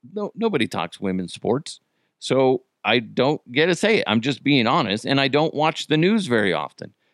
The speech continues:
'cause it's fucking depressing. Anyway, he told N B C News this past Saturday that he knows Putin very well and was confident he could negotiate with the Russian leader to get her released.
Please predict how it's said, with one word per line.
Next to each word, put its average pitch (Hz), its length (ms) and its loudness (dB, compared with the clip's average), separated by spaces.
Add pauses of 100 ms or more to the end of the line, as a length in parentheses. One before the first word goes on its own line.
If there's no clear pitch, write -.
(140)
'cause 117 160 0
it's 120 140 -4
fucking 156 400 -2
depressing. 180 580 -2 (640)
Anyway, 147 440 4
he 220 200 2
told 185 380 0
N 185 140 2
B 175 200 2
C 160 300 0
News 170 460 2 (400)
this 156 180 0
past 156 440 -2
Saturday 123 760 2 (280)
that 139 160 -2
he 254 280 4
knows 196 580 4
Putin 190 520 -2
very 151 460 2
well 101 560 0 (480)
and 135 140 2
was 135 160 2
confident 180 640 0
he 170 180 -2
could 143 160 -2
negotiate 131 800 0
with 110 140 -2
the 90 80 -4
Russian 113 500 0
leader 98 300 0
to 90 100 -8
get 87 280 -4
her 92 200 0
released. 82 600 -6